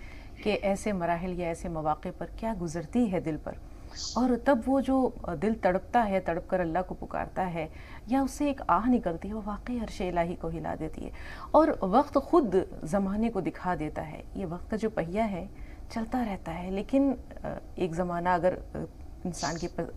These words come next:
परेशानियों का है तो एक राहत और आसानी का दौर भी ज़रूर आता है। अब इस बस में जो मुसाफिर सवार थे,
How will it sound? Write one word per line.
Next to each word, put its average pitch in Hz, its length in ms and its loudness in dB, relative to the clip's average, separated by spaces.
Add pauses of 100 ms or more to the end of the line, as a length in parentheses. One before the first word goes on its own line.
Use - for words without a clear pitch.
(120)
परेशानियों 190 680 0
का 160 120 -2
है 156 180 -8 (360)
तो 262 60 2
एक 269 240 0
राहत 220 320 4
और 254 80 2
आसानी 208 400 2
का 202 120 0
दौर 175 200 0
भी 180 80 -2
ज़रूर 170 360 -2
आता 151 220 -6
है। 165 140 -10 (440)
अब 240 80 0
इस 262 120 0
बस 240 260 4
में 330 60 0
जो 320 120 2
मुसाफिर 208 440 2
सवार 196 460 2
थे, - 160 -4